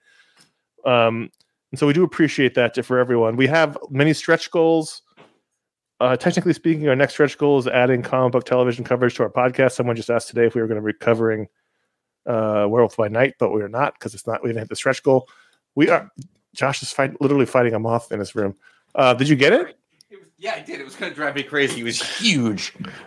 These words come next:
Speaker 1: Um, I actually had, I actually was, uh, we're gonna st-, we're gonna fix the stretch goals. Uh, I actually was thinking about doing that today, but it ran out of time. So we're, we're going to do that. We, we just got waylaid by, by some things that happened, but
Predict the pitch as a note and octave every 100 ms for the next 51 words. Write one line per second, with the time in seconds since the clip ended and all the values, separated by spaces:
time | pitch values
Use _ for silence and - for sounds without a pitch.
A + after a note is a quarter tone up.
0 | - D#3 D3 C#3 B2+ - _ E3+ D3+ _
1 | _ _ - D3+ D3+ D#3 - C#3+ C#3 C3+
2 | B2+ C3 - B2 A2+ A2 - A#2+ B2 -
3 | C3 C#3+ C3 - D3 B2+ C3 C3+ - C3
4 | A#2 B2 A2+ - A2 G#2 - - - G2
5 | G2 F#2+ F#2 _ _ _ _ _ - A2+
6 | A2+ A2 A#2+ G#2+ - _ _ _ B2+ A#2
7 | G#2+ G#2+ G2 - G2+ G2 G2 G2+ G#2 G2
8 | F2+ G2+ G2+ - _ _ _ _ _ -
9 | - C3+ C3+ C3 B2+ C#3 D#3 C#3 B2+ B2+
10 | - - C3 C3+ B2 - A2 A#2+ A2+ A2
11 | G#2 - _ _ - - - G2+ - -
12 | G#2+ G#2+ A2 G#2+ G#2 G#2 - G#2